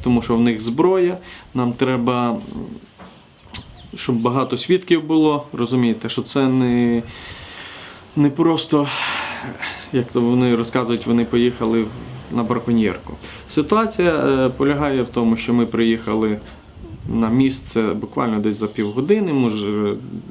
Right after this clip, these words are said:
двадцять хвилин від того дзвіночка. І оприділивши, е, територію, звідки був вистріл і звідки крик, ми пішли, е, пішком, е,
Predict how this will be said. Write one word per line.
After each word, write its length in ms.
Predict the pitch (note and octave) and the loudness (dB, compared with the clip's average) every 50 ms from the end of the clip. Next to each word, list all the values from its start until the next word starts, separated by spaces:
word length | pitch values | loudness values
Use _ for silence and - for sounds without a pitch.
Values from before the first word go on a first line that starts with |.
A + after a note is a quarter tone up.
| - - - | -14 -6 -2
двадцять 400 | C#3+ F3+ G#3 G3 - - D3 - | 0 0 0 0 0 -2 -4 -4
хвилин 480 | - - E3 D#3 D#3 D#3 D3+ C#3 B2 - - - - - - - - - - - - | -2 0 0 2 4 4 2 2 0 -2 -4 -12 -18 -20 -20 -20 -20 -20 -20 -4 -2
від 260 | A#2 A2+ A#2+ A#2 A2+ | 2 2 2 2 2
того 280 | - C#3+ C#3 B2 C3+ B2+ | 2 2 2 2 0 0
дзвіночка. 600 | A#2+ A#2+ C3 C3+ C3+ C3+ B2 - - - A#2 G#2+ - - - - - - - - - - - - - - - - - - | 0 2 2 4 4 2 2 0 -2 -4 -6 -6 -6 -8 -12 -14 -14 -12 -14 -14 -14 -16 -16 -18 -18 -20 -20 -20 -4 0
І 360 | D3 C#3+ C#3+ C#3 C#3 C#3 C3+ C3 - - - - - - | 2 4 4 4 4 2 0 -2 -8 -14 -20 -16 -6 -4
оприділивши, 1120 | C#3 C3 C3 D3 C#3+ C#3 D3+ E3 F3 F3+ F#3 F3 D#3+ C#3 - - - D#3 D3+ C#3+ C#3 C3+ C3 C3 - - - - _ _ _ _ _ _ _ _ _ - - | -4 0 2 2 4 4 4 6 6 6 6 4 4 2 -2 -2 0 2 2 4 2 2 0 -4 -10 -18 -20 -20 _ _ _ _ _ _ _ _ _ -14 -10
е, 220 | - - A#2 A2+ | -6 -4 -4 -4
територію, 920 | A2+ - C#3+ C3+ C3+ C#3 C3+ C#3+ E3+ D#3+ D3+ C#3+ C3+ C3 C3 C3+ B2+ B2 G#2+ G#2+ - - | -2 0 0 0 0 0 2 2 2 4 4 2 2 2 2 4 2 2 0 -4 -8 -4
звідки 560 | - C3 B2 A#2+ C#3 D3 C#3+ C#3+ - - C#3 | -4 -4 0 2 2 2 2 2 0 0 0
був 220 | B2 B2 C3+ C3+ B2+ | 2 2 2 2 4
вистріл 540 | B2 C#3 C#3 C3 C3+ - B2+ B2+ A#2+ - | 4 4 2 2 2 0 0 0 0 2
і 80 | - C3 | 2 0
звідки 400 | A#2 B2 C3 C#3 C3+ - D3 D3 | 2 2 0 0 2 0 0 0
крик, 460 | C#3+ - G3+ G#3 A3 A3 A3 - - - - | 2 2 2 2 2 0 -4 -8 -14 -8 -2
ми 180 | - D3 F3 F#3 | 0 2 2 2
пішли, 580 | F#3 D#3 C#3+ C#3+ - - D#3 D#3+ D#3+ D3+ - - | 2 2 0 0 2 2 4 4 4 2 2 2
е, 80 | C3 C#3+ | 0 0
пішком, 760 | C3+ - C#3+ C3 - - - - D3+ D3+ D3 C#3+ C#3 C3 - | 2 0 0 0 0 -2 -2 0 0 2 0 0 -2 0 0
е, 520 | B2+ B2+ B2 B2 B2 A#2+ B2 B2 B2 B2 | 0 0 0 0 2 2 2 2 0 -2